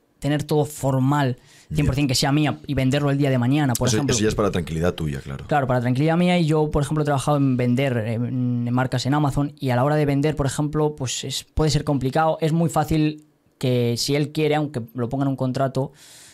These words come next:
Speaker 1: no se
Speaker 2: Se
Speaker 1: cumpla
Speaker 2: de la,
Speaker 1: tan
Speaker 2: se de la, claro.
Speaker 1: Claro,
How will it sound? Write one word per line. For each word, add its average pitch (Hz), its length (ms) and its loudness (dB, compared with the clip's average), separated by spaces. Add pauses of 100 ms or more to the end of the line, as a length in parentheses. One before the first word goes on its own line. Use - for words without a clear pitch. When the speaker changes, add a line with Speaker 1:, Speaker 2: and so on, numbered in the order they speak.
(160)
Speaker 1:
no 120 200 0
se - 60 -4
Speaker 2:
Se 123 80 -2
Speaker 1:
cumpla 98 320 0
Speaker 2:
de 92 60 2
la, 92 140 2
Speaker 1:
tan 113 120 0
Speaker 2:
se 87 60 2
de 85 140 2
la, - 80 0
claro. 85 320 -4 (260)
Speaker 1:
Claro, 110 260 -2